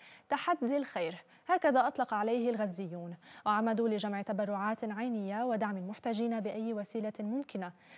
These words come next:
ونشر العديد صوراً يتحدون فيها زملائهم للقيام بأعمال الخير. والدفعة تلو الأخرى من قسائم المساعدات ظهرت في القطاع من خلال حملة تحدي الخير.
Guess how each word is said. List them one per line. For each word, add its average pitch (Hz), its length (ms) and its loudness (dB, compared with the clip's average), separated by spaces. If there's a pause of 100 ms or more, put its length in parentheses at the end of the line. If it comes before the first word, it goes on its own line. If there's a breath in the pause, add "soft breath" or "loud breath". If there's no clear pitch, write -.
(180 loud breath)
ونشر 214 320 2
العديد 202 380 0
صوراً 226 420 0
يتحدون 226 760 -4
فيها 202 300 -4
زملائهم 196 720 -2
للقيام 202 520 -4
بأعمال 190 600 -6
الخير. - 380 -10 (480 loud breath)
والدفعة 202 400 -4
تلو 285 220 0
الأخرى 262 440 0
من 302 320 -6
قسائم 214 360 -4
المساعدات 240 1000 -2
ظهرت 220 380 -2
في - 80 -8
القطاع 254 500 -2
من 277 140 -4
خلال 202 360 -4
حملة 196 380 -6 (100)
تحدي 185 340 -10
الخير. 196 340 -10